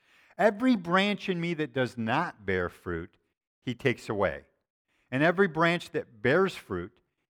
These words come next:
he prunes that it may bear fruit." Now, this is not what I'm gonna deal with, but I want you to think about the truth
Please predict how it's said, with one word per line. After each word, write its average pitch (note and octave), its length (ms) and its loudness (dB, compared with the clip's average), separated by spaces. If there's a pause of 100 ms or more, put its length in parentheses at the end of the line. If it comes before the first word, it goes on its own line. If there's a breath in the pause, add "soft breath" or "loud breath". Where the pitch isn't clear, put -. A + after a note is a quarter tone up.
(120)
he A#2+ 160 -6
prunes G#2+ 580 -2
that G#2+ 140 4
it A2 120 -4
may A2+ 200 0
bear G#2+ 240 0
fruit." - 380 -8
Now, G2+ 160 -10
this B2 220 -8
is B2 80 -12
not B2 200 -4
what A#2 140 -4
I'm A2+ 80 -2
gonna G2+ 180 -6
deal C3 240 -4
with, G2 140 -4
but - 140 -4
I G#2+ 60 0
want E3+ 300 -4
you D3+ 60 -10
to B2+ 80 -4
think - 260 -10
about E3+ 280 0
the C#3+ 60 -6
truth B2 360 -6